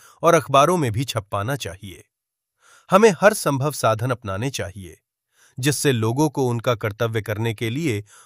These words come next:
उनके साथ जुड़ना है, जो सत्य जानते ही नहीं। हम प्रचार कार्य में हमने जो सफलता पाई है, उसके लिए पूर्ण रूप से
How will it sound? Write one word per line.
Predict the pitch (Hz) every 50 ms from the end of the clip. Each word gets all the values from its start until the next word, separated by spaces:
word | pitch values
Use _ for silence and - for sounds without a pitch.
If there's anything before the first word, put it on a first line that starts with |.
| _ -
उनके | 180 180 185 - 220 196
साथ | - - - 131 127 135 - -
जुड़ना | 117 110 113 107 110 135 170 160
है, | 117 117 113 113 107 _ - _ _ -
जो | 123 135 156
सत्य | 143 - - 170 160 - - 143
जानते | 117 113 101 95 95 - - 120
ही | 110 151
नहीं। | 156 127 92 - 92 - _ _ _ _ _ _ _ _ _ _ _ _ _ _ _ _ -
हम | 170 185 165
प्रचार | 165 160 143 - 165 170 190 185
कार्य | - - 127 131 139 147 151
में | 151 147 135
हमने | 107 120 120 127 131 127
जो | 117 127
सफलता | 117 - 107 98 - 107 104 95 117 101
पाई | - - 101 127 151 139 -
है, | - - - _ _ _ _ _ _ _ _ _ _ _ _
उसके | - 175 - - - 233 240
लिए | 220 190 190 202 196
पूर्ण | 196 _ - 160 196 226 220 196
रूप | 143 113 120 143 147 -
से | - - 101 80 -